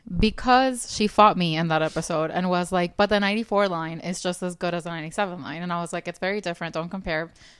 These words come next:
It's like apples to oranges. It's not the same thing." But I was like, "You know what? Why don't we do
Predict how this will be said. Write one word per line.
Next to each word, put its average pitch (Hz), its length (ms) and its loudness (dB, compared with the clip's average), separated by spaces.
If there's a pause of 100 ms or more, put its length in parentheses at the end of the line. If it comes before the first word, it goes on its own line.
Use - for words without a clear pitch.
It's 170 200 -8
like 175 240 -4 (280)
apples 180 320 2
to - 80 -6
oranges. 165 460 -6
It's 170 120 -10
not 170 120 -4
the 180 80 -6
same 170 220 -6
thing." 175 320 -14 (360)
But 220 120 2
I 233 80 6
was 233 100 0
like, 254 160 -4
"You 277 60 -2
know 370 120 -4
what? 214 340 0
Why 254 260 4
don't 294 280 -2
we 147 320 -10 (400)
do 180 460 0